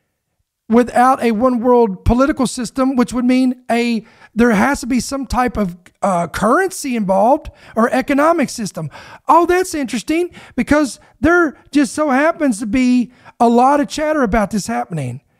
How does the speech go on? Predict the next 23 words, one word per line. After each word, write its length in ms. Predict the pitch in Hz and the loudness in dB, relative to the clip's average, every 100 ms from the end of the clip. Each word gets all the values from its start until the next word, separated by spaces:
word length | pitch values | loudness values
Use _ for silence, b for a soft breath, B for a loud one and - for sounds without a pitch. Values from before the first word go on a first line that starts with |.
| b b b | b b b
Here's, 280 | 262 339 339 | 2 2 -2
here's 360 | 302 214 339 | -4 0 0
an 100 | 339 | 0
article 340 | 285 247 233 214 | 0 0 0 -2
for 200 | 226 233 | 0 2
you. 240 | 277 240 b b b _ _ _ _ _ _ | 2 0 b b b _ _ _ _ _ _
brics, 920 | 185 147 254 339 285 - - - - _ - | -4 0 2 2 0 -6 -12 -12 -14 _ -2
B 220 | 175 302 | 2 4
R 180 | 320 294 | 4 4
I 160 | 277 269 | 2 0
C 320 | - 277 262 | -2 -6 -2
S, 260 | 233 185 - | -2 -2 -2
nations 920 | 208 254 254 - 160 123 117 - - _ _ _ _ _ _ _ _ _ _ _ _ | 0 0 0 -4 -12 -14 -12 -14 -16 _ _ _ _ _ _ _ _ _ _ _ _
offer 500 | 233 294 294 294 277 | 4 4 2 -2 -2
a, 320 | 254 247 226 175 _ _ _ _ _ _ _ _ | 0 2 2 0 _ _ _ _ _ _ _ _
listen 360 | 294 302 370 349 | 0 0 0 -6
to 80 | 302 | -2
this 300 | 262 - - _ | -2 -4 -16 _
word, 600 | 226 196 254 240 160 143 - b b | -8 0 2 2 -2 -6 -8 b b
phrase, 560 | - 277 214 156 139 - _ _ _ | 0 2 2 -2 -6 -12 _ _ _
they're 200 | 247 247 | 0 2
offering 480 | 254 294 330 339 311 | 4 2 2 0 0
a 280 | 269 233 | 2 0